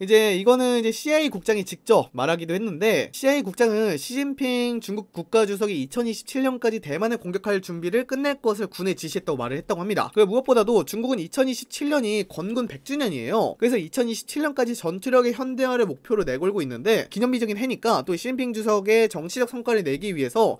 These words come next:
이천이십칠 년에 전쟁이 날 수 있다고 이야기가 나오고 있는 상황입니다. 그리고 대만의 우자오시 외교부장도 이천이십칠 년에 중국이 대만을 침공할 수 있다라는 발언을 하기도 하면서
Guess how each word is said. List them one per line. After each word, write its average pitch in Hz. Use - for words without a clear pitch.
이천이십칠 208
년에 262
전쟁이 196
날 127
수 226
있다고 196
이야기가 160
나오고 127
있는 120
상황입니다. 135
그리고 240
대만의 269
우자오시 262
외교부장도 165
이천이십칠 233
년에 233
중국이 190
대만을 190
침공할 233
수 -
있다라는 151
발언을 165
하기도 220
하면서 214